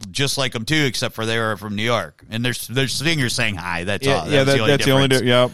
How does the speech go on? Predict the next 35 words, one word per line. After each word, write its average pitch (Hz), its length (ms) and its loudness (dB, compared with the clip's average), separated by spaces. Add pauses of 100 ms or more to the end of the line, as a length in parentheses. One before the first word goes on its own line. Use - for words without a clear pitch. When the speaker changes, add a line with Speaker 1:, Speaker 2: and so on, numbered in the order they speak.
Speaker 1:
That 135 80 2
was 147 120 2
really 185 180 4
the 160 100 2
only 147 140 4
difference. 120 320 -4
Their 131 100 2
music 143 300 2
sounded 117 400 0
like, 95 180 -2
just 101 220 -6
like 107 200 -6
thrash 95 360 -4
metal. 82 280 -8 (420)
You 95 40 -2
know, 90 240 -2
and 117 100 -2
then, 151 140 2
I 156 80 0
mean, 151 120 0
you 143 80 2
had 139 180 0
some 127 380 -2
more 127 220 2
of 117 80 0
the 110 80 -2
obscure 123 440 -2
ones 98 300 -4
that, 92 220 -10 (420)
that 101 160 -4
a 98 80 -4
lot 101 180 0
of 98 60 -6
people 101 220 -6
do, 101 120 -6